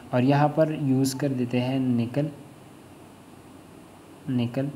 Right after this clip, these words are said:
nickel या, अम, palladium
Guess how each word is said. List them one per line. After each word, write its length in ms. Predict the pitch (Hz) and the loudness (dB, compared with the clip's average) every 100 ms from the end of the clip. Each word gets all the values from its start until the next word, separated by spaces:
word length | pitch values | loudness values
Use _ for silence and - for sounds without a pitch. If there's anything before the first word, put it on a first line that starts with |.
| - - - - - - - - - - - - - - - - - - | -12 -20 -20 -20 -20 -20 -20 -20 -20 -20 -20 -20 -20 -20 -20 -20 -12 0
nickel 520 | 127 135 151 147 147 - | 2 4 4 2 0 -2
या, 380 | 131 123 123 120 | 2 4 6 4
अम, 760 | 120 - - 123 113 110 110 110 - - - - - | 2 -8 -6 -2 -2 -2 -4 -8 -12 -18 -18 -18 -2
palladium 640 | 127 131 135 131 127 131 | 4 6 6 4 2 -2